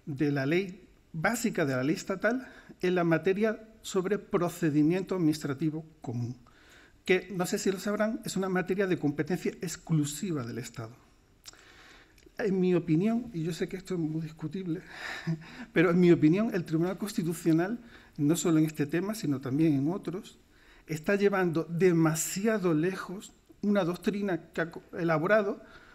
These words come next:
sobre normas de procedimiento administrativo común singular. Es decir,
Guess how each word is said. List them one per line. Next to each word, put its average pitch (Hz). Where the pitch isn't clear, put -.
sobre 165
normas 208
de 190
procedimiento 180
administrativo 175
común 185
singular. 131
Es 190
decir, 220